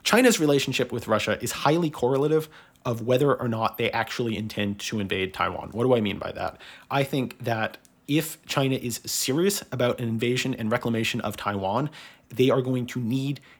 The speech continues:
a Russian ally for the reasons that we discussed. A-, again, food, energy, that sort of stuff. Um, you know, rare earth metals,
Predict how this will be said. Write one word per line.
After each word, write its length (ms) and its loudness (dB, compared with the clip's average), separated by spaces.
a 80 -6
Russian 320 0
ally 400 2
for 220 -4
the 80 0
reasons 260 0
that 80 2
we 80 0
discussed. 560 -4
A-, 40 -6
again, 400 -2
food, 500 4
energy, 640 0
that 140 -2
sort 180 -2
of 60 -4
stuff. 360 -6
Um, 280 -4
you 100 -2
know, 60 -4
rare 180 4
earth 240 2
metals, 320 -2